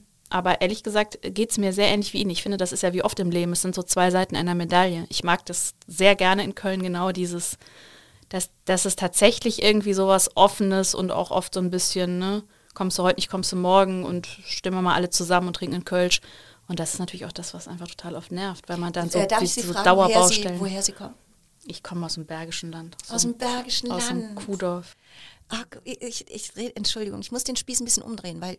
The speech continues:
Speaker 2: die, die Leute wollen das natürlich auch mal wissen.
Speaker 1: Wo ich
Speaker 2: Das heißt, Sie
Speaker 1: herkomme.
Speaker 2: Ja, natürlich. Man,
Speaker 1: <laughs>
Speaker 2: ja, na ja, logisch. Weil das, äh, wir sind ja zwei Leute, die sich hier unterhalten.
Speaker 1: Ja.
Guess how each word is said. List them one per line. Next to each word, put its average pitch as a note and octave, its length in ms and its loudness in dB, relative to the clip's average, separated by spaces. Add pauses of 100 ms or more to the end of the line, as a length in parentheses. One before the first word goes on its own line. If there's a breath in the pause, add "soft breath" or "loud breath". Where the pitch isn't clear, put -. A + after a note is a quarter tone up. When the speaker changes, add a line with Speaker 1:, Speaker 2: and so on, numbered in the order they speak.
Speaker 2:
die, - 400 -14
die G3 80 -8
Leute G3 320 -6
wollen A3 140 -4
das A3+ 120 -4
natürlich B3 480 -10
auch - 160 -14
mal - 160 -10
wissen. - 360 2
Speaker 1:
Wo A#3 80 -4
ich - 160 2
Speaker 2:
Das A3 100 2
heißt, B3 140 -2
Sie A3 60 -4
Speaker 1:
herkomme. F3 340 -4
Speaker 2:
Ja, B3 140 6
natürlich. D#4 600 6
Man, G3 140 4
Speaker 1:
<laughs> F#4 100 6
Speaker 2:
ja, C4+ 420 4 (200)
na G#3 140 6
ja, B3 160 4 (340)
logisch. C4 500 4 (260 soft breath)
Weil G3 160 2
das, - 360 -2
äh, G3 320 -10
wir F3+ 160 -10
sind A3 140 -6
ja G3+ 120 -4
zwei A3 240 -2
Leute, G#3 280 -2
die G3 120 -12
sich - 140 -6
hier G3 160 -6
unterhalten. F#3+ 440 -10
Speaker 1:
Ja. F#3 360 0